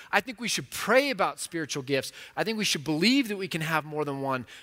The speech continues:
I think we should believe that when we come to a season, we can ask, "Give me the gift of mercy. Give me humility. Give me the ability to pray with faith," whatever it is, so that I can be useful for you and what you have me to do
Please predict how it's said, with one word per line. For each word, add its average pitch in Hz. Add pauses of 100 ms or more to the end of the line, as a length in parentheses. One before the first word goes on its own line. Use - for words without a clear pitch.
I 156
think 196
we 185
should 156
believe 190
that 190
when 190
we 180
come 202
to 175
a 151
season, 202
we 147
can 160
ask, 202 (300)
"Give 226
me 226
the 160
gift 175
of 131
mercy. 175
Give 220
me 202
humility. 165 (320)
Give 262
me 285
the 220
ability 202
to 165
pray 240
with 170
faith," 147
whatever 208
it 175
is, 190 (220)
so -
that 180
I 233
can 170
be 190
useful 208
for 170
you 208
and 165
what 185
you 190
have 202
me 196
to 165
do 180